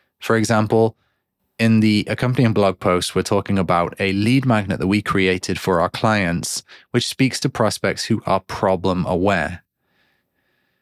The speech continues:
They know that they have a problem and they're looking for a way to solve that problem,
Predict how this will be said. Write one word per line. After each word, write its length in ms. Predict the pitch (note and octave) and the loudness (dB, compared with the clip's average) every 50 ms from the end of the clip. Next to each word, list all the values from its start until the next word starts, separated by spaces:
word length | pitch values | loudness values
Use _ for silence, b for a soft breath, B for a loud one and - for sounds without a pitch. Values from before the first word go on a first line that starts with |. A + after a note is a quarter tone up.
| _ _ _ _ _ _ _ _ | _ _ _ _ _ _ _ _
They 240 | - A2 B2 C#3 D3+ | -2 0 0 2 4
know 160 | D#3 D3 C#3 | 4 4 4
that 120 | B2 B2+ A2+ | 2 2 2
they 120 | A#2+ A2 | 0 0
have 160 | G2 G#2 F#2+ | 0 0 -2
a 40 | F#2 | -4
problem 480 | - - G2 F#2 F2+ A#2 C#3+ D#3+ D#3 - - | -2 0 0 2 2 2 2 2 2 0 0
and 180 | G#2 A2+ A#2 | -2 0 2
they're 100 | A2+ A#2 | 2 4
looking 280 | B2 B2+ C3 - D3+ C#3+ | 4 2 2 2 0 2
for 100 | - D3+ | 4 4
a 80 | B2 | 4
way 260 | G#2 G2 G2+ F#2+ G2 F#2+ | 4 4 2 2 2 0
to 100 | - G#2+ | -2 -4
solve 440 | - - - G2+ F#2 F#2 F2+ E2+ - - | -6 -2 0 0 2 2 0 0 0 -2
that 240 | E2+ D2+ - - | -2 -2 -4 -6
problem, 560 | - - D#2 C2+ C#2 - - B1+ - F2+ F#2+ | -6 -4 -4 -4 -4 -4 -6 -6 -4 -6 -8